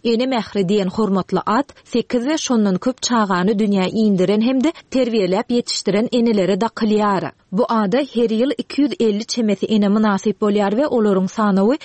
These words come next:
sekizinji martda bellenilýän Halkara Zinanlar gününiň öňü syrasynda çap edilýär. Resmi medeniýete görä bu enelere altyn zynjyrlar we ordenler, şeýle hem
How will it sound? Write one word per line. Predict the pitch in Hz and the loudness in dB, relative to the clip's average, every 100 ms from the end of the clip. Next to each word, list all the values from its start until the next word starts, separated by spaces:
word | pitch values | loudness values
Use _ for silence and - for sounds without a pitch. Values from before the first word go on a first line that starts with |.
| - | -8
sekizinji | - 262 - 196 190 220 | -4 -4 -2 -2 0 0
martda | 226 208 - 190 | 0 0 -2 0
bellenilýän | 220 208 196 185 175 220 311 - - | 0 0 0 2 2 0 -2 -8 -6
Halkara | 240 233 - 196 180 254 | -2 -2 -2 -2 0 0
Zinanlar | 208 220 196 170 202 | 2 2 0 0 0
gününiň | 226 226 208 185 196 | 0 2 2 0 0
öňü | 233 233 | 0 0
syrasynda | 240 240 208 202 190 190 | 0 0 0 0 0 -2
çap | - 226 233 | -2 -2 0
edilýär. | 214 214 214 208 196 151 - - 196 | 0 0 0 0 -2 -4 -10 -8 -4
Resmi | 220 - 226 | -2 0 0
medeniýete | 214 208 208 196 196 214 | 0 0 0 -2 0 2
görä | 233 285 | 2 2
bu | 233 | 2
enelere | 220 208 196 220 277 | 2 0 0 0 0
altyn | 233 202 214 196 | -2 -2 -2 0
zynjyrlar | 208 190 190 190 208 | 2 2 0 0 0
we | 240 | -2
ordenler, | 302 226 214 190 202 196 190 | -2 0 0 0 0 0 0
şeýle | 156 214 190 208 | -2 0 0 2
hem | 294 | -2